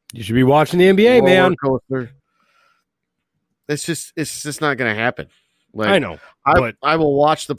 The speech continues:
Speaker 2: it's the same with hockey. I will watch the playoffs because, because I know it doesn't really matter. Get in. All right. The best team's gonna win.
Speaker 1: Yeah, it's not the same.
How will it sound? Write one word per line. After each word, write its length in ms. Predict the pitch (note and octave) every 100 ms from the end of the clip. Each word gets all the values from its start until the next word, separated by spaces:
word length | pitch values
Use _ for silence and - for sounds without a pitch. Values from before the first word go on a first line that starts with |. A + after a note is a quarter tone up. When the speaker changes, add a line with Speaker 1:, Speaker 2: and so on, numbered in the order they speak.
| -
Speaker 2:
it's 160 | D3 -
the 60 |
same 220 | C3+ E3+
with 140 | D#3 C#3
hockey. 340 | C3 C#3 G#2
I 200 | E2 A#2+
will 160 | C#3+ B2+
watch 340 | A2+ A#2 -
the 80 | -
playoffs 640 | - A2 A#2+ G2 G#2 - _ _ _ _ _ _ _ _ _ -
because, 300 | C#3+ E3+ C#3+ C3+
because 280 | E3 G3 F3
I 160 | E3
know 380 | E3+ F3 E3+ E3+
it 240 | F#3 F3+ _
doesn't 300 | F#3 D3+ D#3+
really 220 | E3 D#3
matter. 460 | D3+ D3 D3 F2+ _ _ _ _ -
Get 180 | D#3+
in. 260 | D#3 C#3+ G2+ _ _ _ _ _ _
All 120 | A#2+
right. 280 | A#2+ B2 C3
The 100 | A#2+
best 240 | C#3+ -
team's 200 | E3 C#3+
gonna 160 | A#2 A#2+
win. 200 | G#2+ D#2 _ _ _ _ _ _ _
Speaker 1:
Yeah, 340 | D3+ D3+ D3
it's 260 | C#3+ F3 -
not 200 | A#3+ G#3+
the 100 | F#3+
same. 560 | - E3+ D3+ C#3 B2+